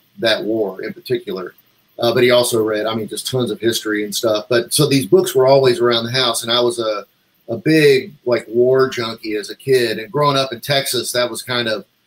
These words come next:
all my friends, you know, parents were in the war, and they were in various military services. You know, like, they were grunts or they were,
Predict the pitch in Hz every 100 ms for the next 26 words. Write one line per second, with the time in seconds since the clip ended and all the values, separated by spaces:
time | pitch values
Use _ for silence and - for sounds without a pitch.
0 | _ - 139 147 143 135 123 120 135 131
1 | 123 117 - _ _ _ 139 117 107 98
2 | _ 135 147 160 123 - 117 120 120 104
3 | 131 147 117 107 117 120 117 113 110 127
4 | 127 120 110 - - _ _ _ _ _
5 | _ - - 131 135 127 123 113 143 139
6 | 131 - 107 120 110 110 - 110 104 101
7 | 123 123 117 - 113 107 110 107 107 104